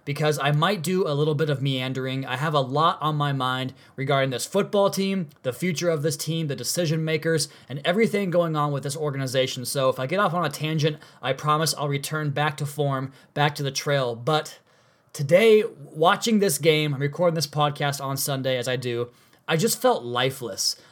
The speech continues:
Now, that's not like me as a fan or as a person watching a game that's interested in a particular game. I am a very animated character, to <laughs> say the least.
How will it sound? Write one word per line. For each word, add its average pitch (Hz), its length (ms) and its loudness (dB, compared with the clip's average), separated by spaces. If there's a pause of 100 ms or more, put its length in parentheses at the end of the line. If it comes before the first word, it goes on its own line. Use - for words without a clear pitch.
(140)
Now, 165 140 2
that's 226 180 2
not 202 240 2
like 143 280 4
me 127 200 -4
as 123 80 -6
a 123 40 -6
fan 143 480 0
or 131 100 -2
as 131 100 -2
a 131 40 -6
person 143 380 -2
watching 147 320 2
a 143 40 -2
game 135 300 -2
that's 120 180 -8
interested 147 400 -6
in 147 120 -4
a 139 80 -2
particular 139 380 -6
game. 127 320 -4 (260)
I 160 120 -4
am 175 120 0
a 151 40 2
very 156 360 4
animated 165 460 2
character, 139 640 0
to 147 120 -4
<laughs> - 0 -
say 160 320 0
the 135 140 -2
least. 127 500 -4